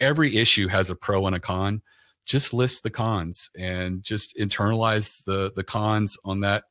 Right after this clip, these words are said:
argument and get out there and, um, you know, uh, express your opinion, have a couple of compelling quotes in a press release about it. Uh, what you'll find is, uh, when the industry is writing about a topic a lot,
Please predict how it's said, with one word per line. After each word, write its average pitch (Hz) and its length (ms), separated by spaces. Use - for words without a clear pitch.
argument 98 540
and 101 140
get 98 120
out 101 280
there 95 380
and, 90 520
um, 87 400
you 101 120
know, 90 240
uh, 87 240
express 101 460
your 107 120
opinion, 95 580
have 95 200
a 92 60
couple 95 280
of 95 60
compelling 92 440
quotes 98 380
in 92 60
a 101 60
press 92 320
release 90 260
about 87 300
it. 90 140
Uh, 107 60
what 120 140
you'll 117 120
find 151 380
is, 98 360
uh, - 140
when 110 180
the 117 100
industry 127 340
is 98 100
writing 107 360
about 92 220
a 92 60
topic 104 420
a 87 40
lot, 85 380